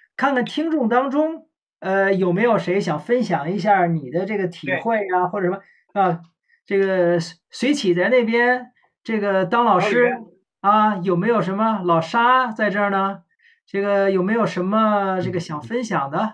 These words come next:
Speaker 1: 咱们，咱们分享这个。
Speaker 2: 不是，还有那个，还有那个，那个，那个远燕，远燕她整天做这个事儿，她肯定有很多想法啊。
Speaker 1: 哦。
Speaker 2: 她可以不开那个摄像头，光开那个麦克风就行啊。谢远燕。
Speaker 1: 对，对，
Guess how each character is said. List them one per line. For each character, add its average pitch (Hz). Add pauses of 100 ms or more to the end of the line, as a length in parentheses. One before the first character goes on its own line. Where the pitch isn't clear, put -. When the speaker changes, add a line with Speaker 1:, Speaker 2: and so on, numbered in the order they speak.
(120)
Speaker 1:
咱 175
们， 196
咱 190
们 202
分 226
享 208
这 156
个。 -
Speaker 2:
不 165
是， 196 (640)
还 240
有 240
那 226
个， 208 (400)
还 208
有 -
那 -
个， 196
那 196
个， -
那 -
个 185
远 151
燕， 202 (100)
远 160
燕 226
她 202
整 165
天 190
做 240
这 185
个 160
事 175
儿， 151 (300)
她 220
肯 190
定 220
有 214
很 165
多 208
想 151
法 127
啊。 107 (580)
Speaker 1:
哦。 175
Speaker 2:
她 220
可 247
以 254
不 -
开 254
那 247
个 185
摄 226
像 190
头， 147 (640)
光 226
开 214
那 196
个 151
麦 196
克 165
风 220
就 202
行 135
啊。 123 (440)
谢 196
远 156
燕。 190
Speaker 1:
对， 165
对， -